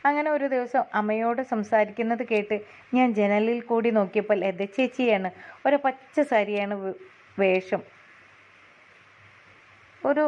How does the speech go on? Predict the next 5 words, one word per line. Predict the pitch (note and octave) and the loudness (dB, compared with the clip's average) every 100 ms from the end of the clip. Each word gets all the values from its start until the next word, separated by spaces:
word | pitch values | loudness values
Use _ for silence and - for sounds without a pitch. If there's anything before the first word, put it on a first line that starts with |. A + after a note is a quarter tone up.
| - - _ _ _ - - - - B3+ | -2 -10 _ _ _ -18 -16 -16 -4 0
ഒരു | C#4 D4+ | 2 2
തരം | D#4 D#4 C#4+ _ _ - | 2 0 -6 _ _ -18
പച്ച | A3 A#3+ A#3+ - D#4 D4 | -6 -4 -4 -4 -2 0
കളറുള്ള | A#3 A3+ A3+ A3 | 0 0 -2 -4
ബ്ലൗസും. | G3 F3 F3 F#3+ F3 | -4 -4 -4 -6 -8